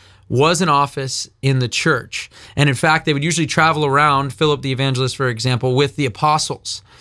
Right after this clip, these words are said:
And they would do, they would be sharing the gospel, proclaiming the gospel. That was their office. And, and the church typically funded those mission work, especially when you read Philippians. I don't have enough time to get into that, but we'll, we could talk about the,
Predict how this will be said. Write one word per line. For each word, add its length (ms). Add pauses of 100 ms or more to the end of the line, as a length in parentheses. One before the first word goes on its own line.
(280)
And 140
they 80
would 240
do, 540
they 160
would 140
be 100
sharing 320
the 60
gospel, 360
proclaiming 420
the 60
gospel. 380
That 160
was 220 (240)
their 260
office. 540
And, 260
and 240
the 60
church 300
typically 280
funded 480
those 220
mission 380
work, 180
especially 340
when 80
you 60
read 180
Philippians. 480
I 60
don't 100
have 80
enough 180
time 160
to 60
get 120
into 160
that, 180
but 200 (300)
we'll, 180
we 80
could 120
talk 140
about 140
the, 160